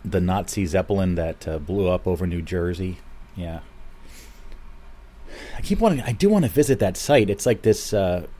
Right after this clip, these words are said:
you can visit the site where the Hindenburg crashed,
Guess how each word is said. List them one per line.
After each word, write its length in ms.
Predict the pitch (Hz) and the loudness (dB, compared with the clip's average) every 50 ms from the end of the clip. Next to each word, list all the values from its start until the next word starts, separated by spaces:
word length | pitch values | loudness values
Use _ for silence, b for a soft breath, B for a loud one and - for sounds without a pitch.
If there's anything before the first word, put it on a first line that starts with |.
| - - - - - - - - - - | -18 -20 -20 -20 -18 -18 -18 -18 -12 -6
you 100 | - 127 | -4 -2
can 160 | - - 127 110 | 0 2 4 6
visit 300 | 95 139 151 175 160 113 | 8 6 6 6 4 2
the 80 | 113 | 0
site 360 | 104 - - 131 135 127 - | 0 2 2 4 4 4 4
where 120 | - 101 98 | 4 2 2
the 80 | 104 | 4
Hindenburg 480 | 82 101 123 127 123 95 92 95 90 85 | 2 2 2 2 2 4 4 4 2 2
crashed, 460 | - - 95 90 87 82 - - - | 0 0 0 0 0 0 -4 -8 -14